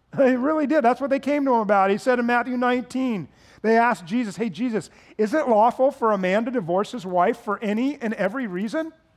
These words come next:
Now, you and I look at that question and we think it's kind of a silly question, right? Like, like, who's walking up to me and saying, "Hey, Pastor, uh, I, I gotta ask you, can I divorce my wife for any th-, reason at all?"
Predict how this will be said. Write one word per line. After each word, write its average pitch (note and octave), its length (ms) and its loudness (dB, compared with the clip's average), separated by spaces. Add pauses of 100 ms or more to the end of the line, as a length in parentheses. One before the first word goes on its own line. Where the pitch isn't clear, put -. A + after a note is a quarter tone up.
(800)
Now, C#4 140 6
you D#4+ 240 4
and D#4 80 6
I D#4 160 6
look D#4 200 4
at D4 60 0
that C4+ 160 2
question D4 460 0
and A#3+ 80 0
we E4 100 4
think D#4+ 200 -2
it's - 100 -4
kind C#4+ 200 2
of A#3+ 80 0
a A3 40 -4
silly C#4+ 320 -4
question, B3 480 -2
right? G#3 320 0 (560)
Like, C4+ 240 4
like, C#4+ 220 4 (200)
who's D#4 320 4
walking D4 480 4
up D4 180 4
to B3 100 0
me C#4 200 2
and B3+ 100 2
saying, B3 220 2
"Hey, C4 160 4
Pastor, C4+ 500 2
uh, B3 80 2
I, B3 440 4
I - 20 0
gotta C4+ 180 4
ask B3+ 200 0
you, F#3+ 40 -14
can A#3 140 -2
I F4 160 2
divorce A3+ 460 0
my A#3 100 0
wife G#3 280 2
for G3 120 -6
any F#3 180 -2
th-, G3 160 -10
reason F#3 300 -6
at D#3 80 -2
all?" D#3 420 -2